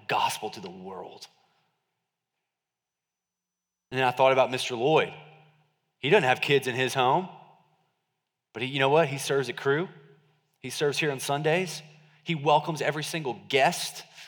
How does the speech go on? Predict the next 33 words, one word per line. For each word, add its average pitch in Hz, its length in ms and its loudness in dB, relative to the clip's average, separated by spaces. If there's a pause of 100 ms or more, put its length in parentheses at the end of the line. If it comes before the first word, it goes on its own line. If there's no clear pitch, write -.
(120)
that 135 140 0
walks 143 320 4
in 151 100 -6
this 120 160 -10
door, 135 440 -2 (280)
these 131 180 -10
doors. 156 500 -4 (1120)
And 139 100 -8
you 143 60 -2
know 151 120 4
what? 160 260 6
I, 139 340 8
I - 220 -2 (300)
realized 151 460 4
this 139 320 -2 (140)
during 139 260 -4
first 135 300 -6
service. 127 500 -2 (520)
He 147 140 -2
also 170 320 2
models 143 520 6
for 127 200 0
us 143 440 2 (720)
worship 143 640 0 (1080)
as 131 120 -2
he 131 160 -4
amens, 151 640 2
as 156 180 4
he 147 100 0
sings 160 480 0
loud, 147 400 12
as 131 160 2
he, 156 260 0